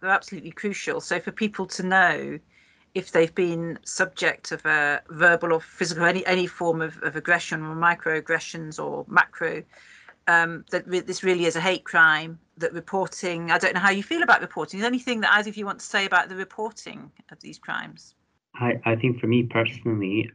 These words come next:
Speaker 2: um, I, I mean, I've suffered Islamophobia in the past.
Speaker 1: Mm.
Speaker 2: Um, I still think I've been,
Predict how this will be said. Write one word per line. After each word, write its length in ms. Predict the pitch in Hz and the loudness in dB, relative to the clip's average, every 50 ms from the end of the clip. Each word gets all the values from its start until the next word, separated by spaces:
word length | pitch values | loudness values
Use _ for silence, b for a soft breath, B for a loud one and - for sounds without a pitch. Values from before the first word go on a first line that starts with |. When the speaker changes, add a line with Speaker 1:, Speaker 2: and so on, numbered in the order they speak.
| - 101 - | -16 -12 -8
Speaker 2:
um, 540 | 107 101 101 98 98 95 95 95 95 - - _ _ _ _ _ _ _ - | -6 -4 -4 -4 -4 -6 -6 -6 -8 -8 -10 _ _ _ _ _ _ _ -4
I, 440 | - 107 110 113 113 110 107 101 - - - _ _ _ _ _ _ - | 0 2 2 4 4 4 2 0 -2 -4 -10 _ _ _ _ _ _ -6
I 60 | - 101 | -2 -2
mean, 120 | 101 101 | 0 0
I've 140 | 104 110 110 | 0 -2 -2
suffered 280 | - - 127 - 120 | -2 -2 -2 -2 -2
Islamophobia 520 | 113 110 110 104 98 92 - - 98 92 98 | -4 -2 -2 -4 -4 -4 -4 -4 -4 -2 -2
in 120 | 95 90 | -2 -2
the 60 | 90 | -2
past. 300 | - - 104 110 110 110 - - _ _ - _ - - | -2 -2 -2 -2 -2 -4 -8 -16 _ _ -20 _ -6 0
Speaker 1:
Mm. 180 | 98 98 95 | 0 2 2
Speaker 2:
Um, 220 | 92 92 87 - - _ _ _ - | 2 0 -2 -4 -6 _ _ _ -8
I 100 | 101 - | -6 -2
still 240 | - - 123 113 117 | 2 4 4 4 4
think 280 | - 113 107 110 - 120 - - | 2 0 0 0 -2 -6 -4 -2
I've 220 | 101 104 101 107 - | -2 -2 -4 -4 -2
been, 400 | - 107 107 101 98 95 92 | -2 0 0 2 0 -2 -2